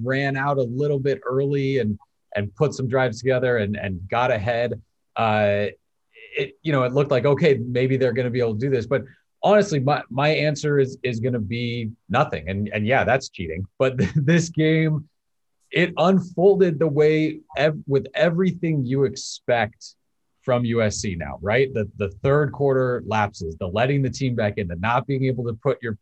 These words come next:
your foot kinda on the other <laughs> team's throat when you get a lead, uh, the, the penalties, the mistakes, the, you know, that, that's kind of become the catch-all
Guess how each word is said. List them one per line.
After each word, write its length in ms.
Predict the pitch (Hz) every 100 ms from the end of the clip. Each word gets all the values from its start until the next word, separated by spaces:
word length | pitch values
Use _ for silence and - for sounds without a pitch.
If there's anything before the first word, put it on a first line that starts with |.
| -
your 220 | 101 98 _ _
foot 200 | 139 -
kinda 220 | - 127 117
on 160 | 113
the 100 | 117
other 120 | 117 110
<laughs> 40 |
team's 260 | - 135 107
throat 220 | 120 117
when 140 | 113 113
you 80 |
get 140 | 107 107
a 60 |
lead, 260 | 101 104 87 _ _ _ _
uh, 320 | 120 117 110
the, 160 | 107 110 117
the 180 | 156 -
penalties, 640 | - 170 160 139 107 82 - _ _
the 160 | 104 127
mistakes, 1040 | 123 120 - - 135 131 - - - -
the, 160 | 113 110
you 100 | 127
know, 160 | 113 107
that, 200 | 120 123
that's 180 | 131 -
kind 180 | 143 131
of 100 | 113
become 360 | 113 135 127
the 100 | 107 101 -
catch-all 680 | 139 - 131 101 95 92